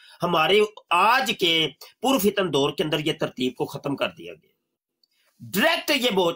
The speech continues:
पहुंचे कुरान के ऊपर, direct पहुंचे हदीस के ऊपर, हालांकि direct हदीस या कुरान से मसाइल का इस्तेमाल होता ही नहीं है। हजारों मामलात ऐसे हैं, फंस जाएंगे।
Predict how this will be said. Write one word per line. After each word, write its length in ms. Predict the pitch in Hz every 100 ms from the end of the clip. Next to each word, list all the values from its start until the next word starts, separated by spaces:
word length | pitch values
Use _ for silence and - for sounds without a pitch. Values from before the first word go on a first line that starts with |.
| -
पहुंचे 260 | 185 180 185
कुरान 340 | 175 135 143
के 120 | 180
ऊपर, 260 | 156 151 131
direct 400 | 101 123 220 -
पहुंचे 380 | - 170 147 143
हदीस 380 | 127 110 90
के 120 | - -
ऊपर, 220 | - _ _ _ _ _ _ _ _ _ _ _ _ _ _ _ _ -
हालांकि 320 | 120 110 104 185
direct 360 | 117 156 -
हदीस 560 | 190 170 123 113 156 -
या 60 |
कुरान 320 | - 110 101 -
से 120 | 196
मसाइल 320 | 160 135 131
का 120 | 202
इस्तेमाल 380 | 196 165 147 208 214
होता 200 | - 196
ही 180 | 254
नहीं 140 | 247 208
है। 120 | - _ _ _ _ _ _ _ _ _ _ _ _ _ _ _ _ _ _ _ _ 147
हजारों 500 | 156 180 170 202 277
मामलात 480 | 247 214 196 208 190
ऐसे 240 | 160 202
हैं, 100 | 202
फंस 200 | 170 160
जाएंगे। 360 | 165 135 98